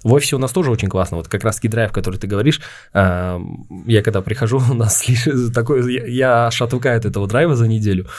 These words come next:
Обычно в среднем один-два раза в не-, в, э, в неделю бываю в офисе.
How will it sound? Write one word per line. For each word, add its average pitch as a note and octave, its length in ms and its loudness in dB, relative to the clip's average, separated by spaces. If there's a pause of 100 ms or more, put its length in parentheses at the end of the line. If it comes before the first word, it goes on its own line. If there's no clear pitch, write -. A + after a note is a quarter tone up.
(180)
Обычно G#2+ 340 2
в F#2 40 -6
среднем F#2 680 -2
один-два G2+ 340 0
раза D3 200 2
в - 20 0
не-, A2+ 80 0
в, G2+ 220 -4
э, F#2+ 320 -2
в F#2+ 160 -4
неделю G#2+ 300 2
бываю F#2 280 0
в F#2 40 -6
офисе. - 340 -8